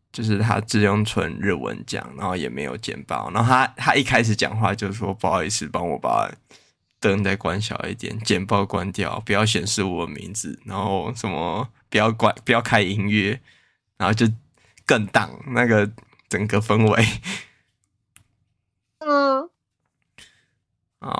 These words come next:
Speaker 1: 后来就
Speaker 2: 你有想过会这样吗？
Speaker 1: 没有。虽然我知道他是悼念日的活动，
Speaker 2: 啊？
Speaker 1: 但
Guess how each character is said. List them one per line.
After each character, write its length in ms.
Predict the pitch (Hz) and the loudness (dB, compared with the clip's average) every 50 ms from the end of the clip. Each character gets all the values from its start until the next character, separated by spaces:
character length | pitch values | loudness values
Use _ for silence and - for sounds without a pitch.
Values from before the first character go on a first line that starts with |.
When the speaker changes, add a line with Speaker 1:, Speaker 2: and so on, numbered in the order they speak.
| - 117 | -6 0
Speaker 1:
后 140 | 117 123 113 | 2 2 4
来 180 | 107 85 65 71 | 4 2 0 -2
就 420 | - - 90 85 87 65 65 67 67 | -4 -4 -4 -2 -4 -4 -6 -6 -6
Speaker 2:
你 80 | - | -4
有 120 | 196 202 196 | -2 -2 -4
想 220 | 131 - 247 226 233 | -4 -6 -6 -6 -2
过 200 | 330 330 302 294 | -2 0 0 0
会 180 | - 330 302 | 0 -2 -2
这 180 | 285 311 285 247 | -2 0 0 0
样 200 | 254 254 240 233 | 2 0 0 0
吗？ 240 | 220 208 196 190 - 330 349 - _ _ _ _ _ _ _ _ _ | 0 0 0 0 -2 -4 -8 -14 _ _ _ _ _ _ _ _ _
Speaker 1:
没 160 | - 101 107 | 0 2 2
有。 280 | 110 98 92 82 110 143 - - - _ _ _ _ _ _ _ _ _ _ | 2 2 2 0 0 -4 -6 -16 -20 _ _ _ _ _ _ _ _ _ _
虽 140 | - 190 175 | 2 4 4
然 80 | 165 | 6
我 100 | 143 120 | 4 4
知 140 | 113 113 143 | 4 4 4
道 140 | 143 143 143 | 6 4 4
他 140 | 143 143 143 | 4 2 0
是 140 | 147 143 | 0 2
悼 240 | 123 143 127 120 120 | 4 4 4 4 4
念 160 | 120 113 107 | 4 4 4
日 220 | 107 110 117 110 101 | 4 6 6 6 6
的 160 | 95 82 104 | 4 4 4
活 240 | 110 110 67 67 85 | 2 2 0 0 -2
动， 240 | - - 95 69 64 | 0 0 0 0 -2
Speaker 2:
啊？ 60 | - - - _ _ _ _ _ _ _ _ _ _ _ | -6 -14 -20 _ _ _ _ _ _ _ _ _ _ _
Speaker 1:
但 200 | 120 117 110 | 2 2 2